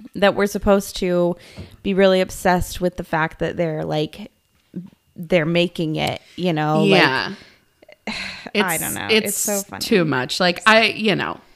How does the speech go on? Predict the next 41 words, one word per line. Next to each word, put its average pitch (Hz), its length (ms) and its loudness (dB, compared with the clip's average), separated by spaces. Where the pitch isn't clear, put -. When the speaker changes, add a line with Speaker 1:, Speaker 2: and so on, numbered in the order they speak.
Speaker 2:
I 202 140 4
don't 190 160 4
need 156 180 2
to 185 100 -8
know 135 180 -4
about 131 320 -6
a 156 60 -8
celebrity's 139 600 -6
relationships - 760 -10
and, - 140 -10
like, - 340 -12
you 180 100 -6
Speaker 1:
No. - 80 -8
Speaker 2:
know, - 60 -8
whatever. 180 340 -2
Speaker 1:
I - 40 -4
Speaker 2:
But 202 260 6
Speaker 1:
just - 160 -8
don't - 160 -10
care. - 320 -14
Yeah. - 100 -18
Speaker 2:
Dolly 240 280 8
Parton's 208 320 2
one 202 120 0
of 202 60 2
those 190 180 2
celebrities 180 680 0
where 175 480 2
she's 196 320 -4
been 196 160 0
married 170 520 0
for 190 200 -4
so 220 340 2
long 180 460 2
Speaker 1:
Mm-hmm. 220 160 4
Speaker 2:
and 208 120 4
it's 175 160 -2
not 185 440 2
like, 156 580 -4
you 180 180 -2
know, 139 380 -4